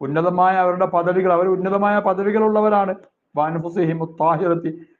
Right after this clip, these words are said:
പരിശുദ്ധരായ നഫ്സുകളുള്ളവരാണ് അവർ. വഇബാദാത്തിഹിമുൽ അദീമ, ഉന്നതമായ മഹത്വമുള്ള ഇബാദത്തുള്ളവരാണ് അവര്. ഇങ്ങനെയൊക്കെ ഉള്ളവരാണ് അവര്. അവര് ആ പരിശുദ്ധനായ രാജാതിരാജന്റെ മുമ്പിൽ സുജൂദ് ചെയ്യുകയാണ്.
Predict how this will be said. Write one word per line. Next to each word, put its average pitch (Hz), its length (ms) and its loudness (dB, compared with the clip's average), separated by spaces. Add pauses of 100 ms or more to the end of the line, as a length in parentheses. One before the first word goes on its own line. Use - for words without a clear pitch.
പരിശുദ്ധരായ 170 720 0
നഫ്സുകളുള്ളവരാണ് 196 1000 2
അവർ. 175 260 2 (320)
വഇബാദാത്തിഹിമുൽ 165 1000 0
അദീമ, 170 520 0 (340)
ഉന്നതമായ 175 600 2
മഹത്വമുള്ള 170 720 0
ഇബാദത്തുള്ളവരാണ് 175 880 2
അവര്. 160 260 0 (480)
ഇങ്ങനെയൊക്കെ 165 380 -2
ഉള്ളവരാണ് 160 500 2
അവര്. 151 260 0 (300)
അവര് 185 380 0
ആ 208 240 0
പരിശുദ്ധനായ 185 720 0
രാജാതിരാജന്റെ 175 920 2
മുമ്പിൽ 170 280 2
സുജൂദ് 165 340 -2
ചെയ്യുകയാണ്. 156 460 0